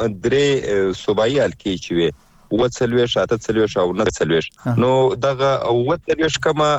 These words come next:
Speaker 1: حلقه چې ده، دا غرنۍ سیمې لري، لکه د توبه کاکړۍ پورې داسې،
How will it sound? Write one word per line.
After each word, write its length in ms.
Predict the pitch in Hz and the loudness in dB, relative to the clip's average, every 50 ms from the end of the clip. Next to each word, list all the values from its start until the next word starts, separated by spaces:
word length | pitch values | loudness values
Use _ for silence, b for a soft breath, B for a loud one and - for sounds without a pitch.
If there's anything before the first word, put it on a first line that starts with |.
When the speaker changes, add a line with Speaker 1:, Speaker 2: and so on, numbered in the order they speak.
| - - | 0 0
Speaker 1:
حلقه 260 | 117 113 - - 147 143 | -2 -2 -2 -2 -2 -2
چې 140 | 135 - 139 | -2 -2 0
ده، 300 | 131 143 139 135 113 113 | 0 2 2 2 0 0
دا 240 | 110 123 127 131 | 0 0 0 2
غرنۍ 460 | 113 107 113 107 101 98 101 120 131 131 | 2 0 0 2 2 2 2 0 0 -2
سیمې 340 | - - - 127 127 127 | -2 -4 -2 0 0 2
لري، 320 | 120 117 113 110 - 123 123 | 2 2 2 2 2 2 2
لکه 280 | 117 107 101 - 107 | 2 0 0 0 0
د 160 | 92 87 90 85 - - | 0 2 0 0 -2 -2
توبه 260 | - 98 90 87 - | -2 0 0 0 -2
کاکړۍ 520 | - - 92 87 - - 95 101 113 120 120 | -2 -2 -2 -2 -2 -2 0 0 2 0 0
پورې 360 | 117 - 120 110 - 110 107 | -2 0 0 0 0 0 0
داسې، 460 | 98 98 95 95 - - 92 90 - | 0 0 0 -2 -2 0 0 0 0